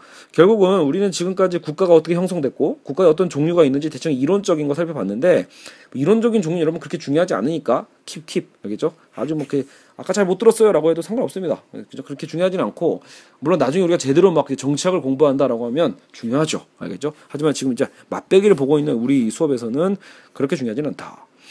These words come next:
자, 그래서 오히려 민주주의는 뭐예요? 이제 디마크라시라고 하잖아요. 그래서 결국 그리스어로는, 어, 이거 뭐예요? 데모스인가요? 데모스? 크라토스인가요? 어, 국민의 지배입니다. 국민의 지배라는 원어의 뜻을 갖고 있어요. 국민이 주체적으로 참여해서 지배하는 정부 형태가 민주주의입니다.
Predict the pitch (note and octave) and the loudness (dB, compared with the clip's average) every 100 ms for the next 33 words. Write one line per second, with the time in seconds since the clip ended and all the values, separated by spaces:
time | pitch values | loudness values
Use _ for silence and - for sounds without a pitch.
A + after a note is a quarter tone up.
0 | - - _ _ _ _ _ _ _ - | -20 -20 _ _ _ _ _ _ _ -20
1 | - C#3 F3 F3 D#3+ G3+ D3 D3+ A2 D#3+ | -6 -2 2 4 6 6 6 6 4 0
2 | G3+ A3 A3+ G3+ D#3 D#3 B2+ G#2 A2 C3 | 0 0 0 2 4 4 4 2 0 0
3 | E3 F#3+ F3+ E3 C#3+ A#2+ G2 G2 D#3 D#3 | 2 2 0 -2 -2 -2 -2 -2 -2 -2
4 | - C3 D3 C#3 - E3 F3+ E3+ D#3+ F3+ | -4 -4 -4 -4 -2 -2 0 0 2 0
5 | F#3 C#3 - - _ - G#2+ F#2+ A#2+ A#2 | 0 -4 -12 -20 _ -8 -6 -6 -4 0
6 | G#2 - _ - C3 D#3 C#3 G#2+ - - | 0 0 _ -2 0 2 2 0 0 -2
7 | A#2 - E3 - E3 D#3 C3 G2 G2+ D#3 | -4 -4 -10 -6 -6 -6 -10 -6 -6 -8
8 | _ _ B2+ A#2+ D3 E3+ G3 G3+ A3 - | _ _ -4 -2 0 2 4 4 4 2
9 | C3 A2+ F2+ - D3 F3+ F3+ D#3+ C#3+ D#3+ | 0 0 -2 -2 -2 0 -2 -2 0 2
10 | D#3+ C#3 A2+ D3+ D#3 D#3+ D#3+ A#2+ B2 G2 | 4 4 4 6 4 0 -4 -4 -2 -4
11 | E2 D#2+ - - - D3+ G3+ A3+ G#3+ D3+ | -6 -10 -14 -20 -4 0 2 2 2 -2
12 | F#3 F#3 F3 E3+ - G3 F#3 E3+ - C#3+ | 0 2 2 0 -2 -2 -2 -4 -4 0
13 | E3 D#3+ C3+ C3+ C#3+ D3 C#3 D#3 F#3+ - | 0 2 0 2 2 2 2 0 0 -2
14 | C3 D#3+ F3 D#3+ A2+ F#2 E2+ - | -6 -6 -4 -4 -4 -4 -8 -14